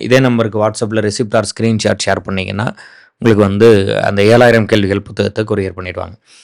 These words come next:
அதுபோல யூனிட் சிக்ஸ்ல நம்ம மூவாயிரத்தி அறுநூத்தி முப்பத்தைந்து கேள்விகள் வந்து எடுத்திருக்கோம். So, அதற்கான வீடியோவும் டிஸ்கிரிப்ஷன்ல இருக்கு. நீங்க வந்து விருப்பம் இருந்ததுன்னா அந்த வீடியோவை கிளிக் பண்ணி பார்த்து தேவைப்பட்ட அந்த புத்தகம் வந்து வாங்கிக்கலாம்.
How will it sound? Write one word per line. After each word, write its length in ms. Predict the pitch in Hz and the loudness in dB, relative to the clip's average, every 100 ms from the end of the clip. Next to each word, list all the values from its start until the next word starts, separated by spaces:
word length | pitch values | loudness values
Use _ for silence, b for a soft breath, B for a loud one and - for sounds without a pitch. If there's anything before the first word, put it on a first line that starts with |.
| b - | b -2
அதுபோல 240 | 120 139 | 4 8
யூனிட் 340 | 135 143 151 120 | 8 8 6 4
சிக்ஸ்ல 260 | 123 - 135 | 0 4 4
நம்ம 200 | 120 113 | 6 6
மூவாயிரத்தி 580 | 117 127 131 131 110 123 | 6 6 8 6 6 4
அறுநூத்தி 320 | 113 120 110 | 4 2 2
முப்பத்தைந்து 500 | 110 107 104 110 104 | 2 2 4 4 2
கேள்விகள் 420 | 101 123 120 113 104 | 2 4 4 4 2
வந்து 160 | 107 | 2
எடுத்திருக்கோம். 480 | 92 - 90 95 - b b b _ | 0 -2 -4 -4 -8 b b b _
So, 60 | 113 | 2
அதற்கான 440 | 107 131 123 139 | 4 4 4 4
வீடியோவும் 380 | 131 135 139 135 120 | 4 6 6 6 2
டிஸ்கிரிப்ஷன்ல 480 | - 117 - 113 | 2 0 2 2
இருக்கு. 300 | 107 104 113 147 | 2 2 2 2
நீங்க 320 | - 123 107 104 | 0 -4 0 0
வந்து 180 | 104 | 2
விருப்பம் 340 | 110 107 113 110 | 2 2 0 0
இருந்ததுன்னா 340 | 98 101 110 | 0 0 -2
அந்த 180 | 123 104 | -2 -2
வீடியோவை 260 | 104 104 104 | 0 0 0
கிளிக் 220 | 101 - | -6 -8
பண்ணி 200 | 98 98 98 - | -8 -8 -8 -6
பார்த்து 320 | 92 - 135 - - 104 | -6 -2 -4 -4 -10 2
தேவைப்பட்ட 360 | 117 101 110 | 2 2 0
அந்த 120 | 120 101 | 0 -2
புத்தகம் 340 | 98 98 90 | -4 -4 -4
வந்து 200 | 87 104 | -4 -4
வாங்கிக்கலாம். 400 | 87 85 98 101 | -4 -8 -12 -12